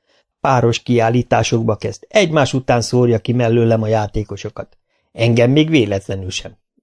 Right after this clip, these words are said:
Esdeklő pillantásokat vetek feléje, csak fogja az ászlóját és mosolyog.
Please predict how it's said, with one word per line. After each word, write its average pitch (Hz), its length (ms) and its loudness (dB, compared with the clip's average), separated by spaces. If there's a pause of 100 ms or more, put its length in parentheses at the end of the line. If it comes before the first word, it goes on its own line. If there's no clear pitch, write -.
(240)
Esdeklő 147 580 0
pillantásokat 127 800 0
vetek 123 300 0
feléje, 117 420 0 (260)
csak - 180 -4
fogja 202 320 2
az 180 200 0
ászlóját 135 640 2
és 117 140 -2
mosolyog. 113 540 -4